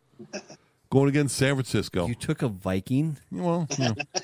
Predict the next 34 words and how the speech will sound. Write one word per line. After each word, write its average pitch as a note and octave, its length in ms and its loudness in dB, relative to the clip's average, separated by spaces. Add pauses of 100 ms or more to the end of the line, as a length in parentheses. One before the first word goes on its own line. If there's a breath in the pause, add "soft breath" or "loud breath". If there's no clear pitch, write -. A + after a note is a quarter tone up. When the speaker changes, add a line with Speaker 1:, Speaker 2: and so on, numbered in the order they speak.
(160)
Speaker 2:
<laughs> - 480 -12
I C3 100 4
mentioned E3 400 4
this E3+ 140 0
early F3+ 340 4
on C#3+ 160 4
when B2+ 80 4
we B2 100 4
were A#2+ 100 2
ranking B2 360 2
our A#2+ 100 0
top A#2+ 280 0
tight A#2 200 2
ends. F2+ 360 -2 (760)
I G#2+ 80 -2
love G#2 400 2
Rudolph F#2+ 400 2
this E2 140 -6
season, D#2 360 -6 (480)
mainly B2+ 320 2
because B2+ 380 0
he G#2+ 60 0
has F#2+ 100 0
Kirk - 300 0
Cousins A2+ 360 -2
as F#2 100 -2
his E2+ 100 -6
quarterback. F3 640 0 (540 soft breath)
Cousins B2+ 460 4
loves D3+ 400 2
the D3+ 100 0
short D#3 320 2
little D3 180 4
pass, F3+ 500 -2